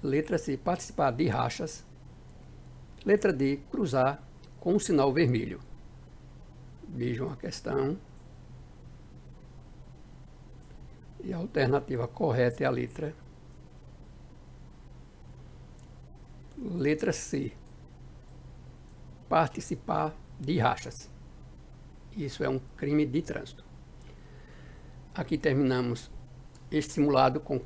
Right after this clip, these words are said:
trinta questões. Peço que se inscreva no canal,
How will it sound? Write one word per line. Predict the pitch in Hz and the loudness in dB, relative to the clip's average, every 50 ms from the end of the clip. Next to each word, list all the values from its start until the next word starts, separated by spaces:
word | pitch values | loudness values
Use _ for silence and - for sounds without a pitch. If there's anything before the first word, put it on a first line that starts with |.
| - - - - - - - | -4 -16 -18 -18 -18 -6 2
trinta | - 196 214 220 240 | 6 6 8 8 8
questões. | - - 117 - - 127 127 135 147 170 - - - - - - - - - - - - - - - - - - - - - - - - - - - - - - - - - - - - - - - - - - - - - - - - - - - - - - | 6 6 2 4 4 4 6 6 6 4 2 0 -6 -10 -14 -16 -16 -16 -18 -18 -18 -18 -18 -16 -16 -16 -16 -18 -18 -18 -18 -16 -16 -18 -18 -18 -18 -18 -18 -16 -16 -16 -16 -16 -16 -16 -16 -16 -16 -16 -16 -16 -16 -16 -16 -16 -16 -16 -18 -18 -18 -18 -8 2
Peço | - 160 165 165 - | 6 8 8 8 6
que | - - 170 | 4 4 4
se | 160 - 254 | 4 4 4
inscreva | 202 - - - 151 143 127 | 2 4 6 6 6 8 8
no | 139 180 - | 6 6 6
canal, | - 156 131 123 123 127 127 143 - | 6 4 6 6 6 4 4 2 0